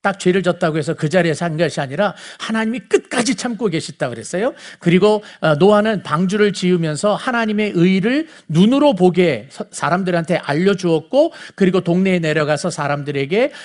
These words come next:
하나님의 의를 가르쳐줬어요. 그게 백 년 동안 이어져 온 거예요. 백 년 동안 이어져 오-,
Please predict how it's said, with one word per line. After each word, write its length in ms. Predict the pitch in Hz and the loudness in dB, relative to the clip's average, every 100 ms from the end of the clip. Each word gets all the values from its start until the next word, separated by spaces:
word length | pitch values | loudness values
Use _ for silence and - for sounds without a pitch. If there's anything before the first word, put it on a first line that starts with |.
| - | -10
하나님의 500 | - 208 185 175 180 | -4 0 0 0 0
의를 380 | 165 170 175 180 | 2 2 0 -4
가르쳐줬어요. 760 | - - 196 196 143 107 - - - - | -2 0 0 0 -4 -8 -14 -18 -20 -2
그게 200 | 214 214 | 0 0
백 200 | - 190 | 2 2
년 300 | 269 285 277 | 4 2 2
동안 260 | 247 247 | 0 2
이어져 340 | 170 180 180 147 | 4 4 4 0
온 140 | 123 | -2
거예요. 280 | 117 101 95 _ - - | -6 -8 -12 _ -20 -12
백 140 | - 175 | -2 2
년 220 | 240 247 | 2 2
동안 260 | 254 269 214 | 2 2 2
이어져 380 | 185 226 214 | 4 4 2
오-, 260 | 220 160 | 2 0